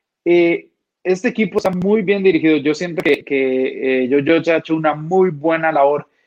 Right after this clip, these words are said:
este año. Y eso es increíble.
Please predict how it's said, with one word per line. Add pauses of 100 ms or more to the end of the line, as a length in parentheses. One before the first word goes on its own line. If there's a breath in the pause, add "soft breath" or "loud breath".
(300)
este
año. (580 soft breath)
Y (500)
eso
es
increíble.